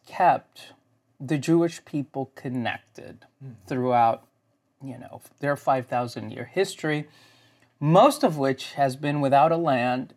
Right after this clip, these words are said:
Speaker 1: and persecuted? And I think if we had to summarize it, uh, the Jewish thought process can be, uh,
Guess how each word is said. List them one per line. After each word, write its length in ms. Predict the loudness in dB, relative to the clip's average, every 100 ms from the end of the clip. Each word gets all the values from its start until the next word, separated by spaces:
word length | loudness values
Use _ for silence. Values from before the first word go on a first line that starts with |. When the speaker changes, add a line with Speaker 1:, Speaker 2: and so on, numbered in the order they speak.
| -4
Speaker 1:
and 140 | -4
persecuted? 960 | -2 -4 -4 -12 -8 -6 -4 -6 -8 -12 _ _ _ _ _ _ _ _ _ -6 0
And 160 | 4
I 120 | 4
think 500 | 0 0 2 2 0
if 160 | -4 0
we 360 | -2 -2 -4 -8 -10 -20 _ _ _ _
had 440 | -2 2 2 0
to 520 | -8 -2 0 0 -2 -6 _
summarize 960 | -10 0 0 2 0 -2 -8 -14 -18 -18
it, 400 | -20 _ -20 -20 _ _ _ _ _ _ _ _ _ _
uh, 340 | -4 -2 -2 -6
the 280 | -10 -4 -2
Jewish 800 | -2 2 2 2 0 -2 -6 -14 _
thought 460 | -20 _ 4 4 -4
process 520 | -6 -6 -4 -8 -8
can 320 | -12 -6 -4
be, 400 | -2 -2 -2 -4 -8 _ _ _ _ _ _ _
uh, 80 | -20